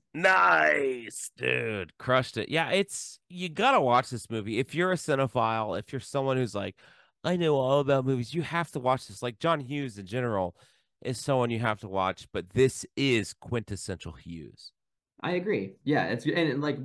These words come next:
Speaker 2: we said, we're doing John Hughes movies this month, and s-, I've only seen Weird Science once, one long, long time ago, and I've s-, only seen Ferris Bueller once for the first time, like, maybe less than five years ago. So it's like, I'm really into wanting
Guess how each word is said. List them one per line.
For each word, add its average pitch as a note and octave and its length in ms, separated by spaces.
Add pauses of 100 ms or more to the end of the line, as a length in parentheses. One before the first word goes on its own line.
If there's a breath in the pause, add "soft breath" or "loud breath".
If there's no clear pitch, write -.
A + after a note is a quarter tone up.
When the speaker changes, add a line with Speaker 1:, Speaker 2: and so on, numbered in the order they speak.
(140)
Speaker 2:
we C#3 300
said, B2+ 240
we're C3+ 100
doing C3 220
John A#2+ 260
Hughes A2 200
movies A2+ 300
this A2 160
month, G#2+ 260
and A2 140
s-, - 240
I've A2 240 (580)
only F3+ 420
seen C#3+ 380
Weird C3 240
Science B2+ 460
once, A#2+ 420
one A2 400
long, A#2+ 260
long A2 180
time G#2 220
ago, G2+ 320
and G#2 100
I've G2 140 (600)
s-, B2+ 80
only A#2+ 200
seen A#2+ 200
Ferris A2+ 280
Bueller A2+ 320
once G#2 440
for - 120
the A2+ 60
first A#2 380
time, A2 580
like, G2 240
maybe G#2 400 (500)
less A2+ 340
than B2+ 180
five B2 280
years C3 200
ago. D#3 400 (500)
So C3 220
it's B2 120
like, B2+ 240
I'm B2+ 140
really D3+ 300
into C3+ 320
wanting G#2+ 360